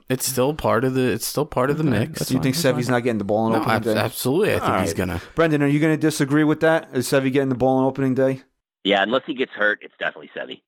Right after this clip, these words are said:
Speaker 3: All right, so go ahead, Ryan.
Speaker 2: All right. Leading off, shortstop, Gleyber Torres. Then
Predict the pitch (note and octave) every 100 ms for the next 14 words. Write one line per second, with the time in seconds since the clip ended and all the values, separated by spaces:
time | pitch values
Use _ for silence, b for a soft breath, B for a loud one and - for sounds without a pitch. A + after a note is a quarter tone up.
0 | - G#2+ F2+ - A2 G#2+ C3 B2 G#2 B1+
1 | - F#2 G2 F#2 E2+ - - _ _ _
2 | _ G#2 A#2 C3 C3 A#2+ B2 - - _
3 | _ - - A#2+ A#2 - A2+ A2+ - A2
4 | G#2+ G#2 G2+ A2 F#2+ F2 D#2+ - - _
5 | _ _ _ G2+ G2+ G2